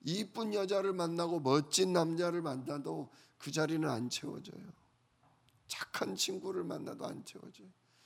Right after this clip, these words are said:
그 자리는 원래부터 하나님으로만, 그리스도로만 채워지는 자리예요. 근데 그, 그걸 모르니까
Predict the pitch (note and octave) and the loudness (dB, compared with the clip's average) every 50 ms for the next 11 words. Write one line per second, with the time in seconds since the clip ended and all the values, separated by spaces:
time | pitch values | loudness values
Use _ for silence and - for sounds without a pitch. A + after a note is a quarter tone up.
0 | - - - _ _ - E3 E3 G3 G3 F#3+ G3 G3+ G3+ F#3+ E3+ D3+ D#3 E3+ F#3 | -20 -20 -20 _ _ -2 2 4 4 6 6 6 4 4 4 4 6 6 6 4
1 | G3 F#3 F3 - - G3+ A3+ A#3 F3+ C3 - - - - - _ _ _ _ _ | 4 2 0 0 2 4 6 6 6 4 2 -4 -12 -20 -20 _ _ _ _ _
2 | - - - - F3+ G#3+ A#3+ A#3+ A3+ G#3+ G3 F3+ E3 D3+ C3+ B2+ A#2+ A#2+ B2 C3+ | -12 -4 -2 2 6 6 8 8 6 4 2 2 2 2 0 0 0 0 0 2
3 | C#3+ D3 C#3 B2 A#3 - - _ _ _ _ _ _ _ - - D3+ D#3 E3+ A3 | 2 2 0 -2 -4 -10 -14 _ _ _ _ _ _ _ -2 4 6 6 6 6
4 | A#3 A3+ F#3+ - G3 F3 F3 D#3+ D3+ C#3+ B2+ C#3 D#3 F3 F3 D3+ C3+ - - - | 6 4 4 4 4 4 4 4 4 2 2 2 2 2 2 0 -2 -4 -8 -14
5 | - _ _ _ _ - - - - F3+ G3 G#3 F#3 - F#3+ F3 E3 D#3+ D#3+ - | -20 _ _ _ _ -12 -8 -2 2 4 4 4 2 2 0 0 2 0 0 -2
6 | - - - - - - - - - - - - _ _ _ _ _ _ _ _ | -4 -6 -6 -8 -8 -10 -10 -12 -14 -16 -20 -20 _ _ _ _ _ _ _ _
7 | _ _ _ _ _ _ _ _ _ _ _ _ _ _ _ _ _ - - - | _ _ _ _ _ _ _ _ _ _ _ _ _ _ _ _ _ -14 -6 -2
8 | C3+ C#3 C3 - - - D3+ D3+ D#3+ D#3 - - - - - - - E3+ G3+ A3 | -2 0 0 -2 -2 2 4 6 6 4 2 -4 -16 -20 -10 -6 2 4 6 6
9 | F#3+ F3+ D3 D3 D3+ E3+ E3+ E3+ D#3 - - E3+ E3+ D#3 - - | 6 6 6 6 6 6 6 4 4 2 4 4 4 4 2 0